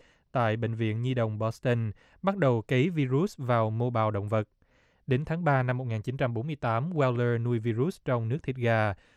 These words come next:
Rồi tới năm bốn mươi chín, bộ ba khoa học gia này lại nuôi virus bệnh tê liệt trẻ em vào tế bào người.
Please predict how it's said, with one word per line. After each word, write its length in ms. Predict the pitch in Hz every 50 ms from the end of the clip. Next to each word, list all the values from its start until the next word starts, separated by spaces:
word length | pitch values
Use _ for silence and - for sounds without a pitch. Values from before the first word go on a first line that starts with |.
| _ _ _
Rồi 100 | 151 131
tới 160 | - 127 135
năm 240 | 170 175 151 131 127
bốn 140 | 127 127 170
mươi 80 | 175
chín, 360 | 139 - 135 123 123 151 196 233 - _ _ _ _ _
bộ 100 | - 127
ba 200 | 127 135 135 135
khoa 160 | 127 - 160
học 160 | 131 127 -
gia 120 | - 139 135
này 240 | 135 131 123 117 107
lại 260 | 107 107 104 104 104
nuôi 240 | 110 127 127 123 120
virus 460 | 113 120 113 113 139 185 202 - -
bệnh 260 | 127 110 101 101 104
tê 200 | - - 127 123
liệt 260 | 117 113 113 107 -
trẻ 100 | - 117
em 280 | 151 139 120 120 120 110
vào 180 | 117 110 104
tế 140 | 101 - 123
bào 140 | 147 143 123
người. 360 | 110 110 110 107 107 104 101